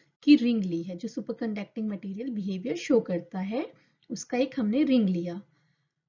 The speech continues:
उसको हमने मैग्नेटिक फील्ड में रखा। तो जब हमने उसको मैग्नेटिक फील्ड में रखा तो magnetic line of forces उसमें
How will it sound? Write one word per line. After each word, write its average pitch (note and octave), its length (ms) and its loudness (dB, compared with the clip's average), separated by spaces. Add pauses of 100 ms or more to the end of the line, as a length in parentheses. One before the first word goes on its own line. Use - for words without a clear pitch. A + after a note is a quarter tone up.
(300)
उसको E4 300 4
हमने D4+ 280 8
मैग्नेटिक A#3+ 480 2
फील्ड C4 320 0
में C#4+ 120 2
रखा। C#4+ 360 -4 (160)
तो C4 60 -4
जब A#3+ 200 -2
हमने A#3+ 180 0
उसको B3 220 -2
मैग्नेटिक A3 460 -4
फील्ड G#3+ 220 -4
में G#3 100 -4
रखा G#3 260 -8
तो C4 120 -4
magnetic G#3 440 -6
line G3 220 -6
of G3 120 -10
forces A3+ 400 -6
उसमें B3+ 280 -6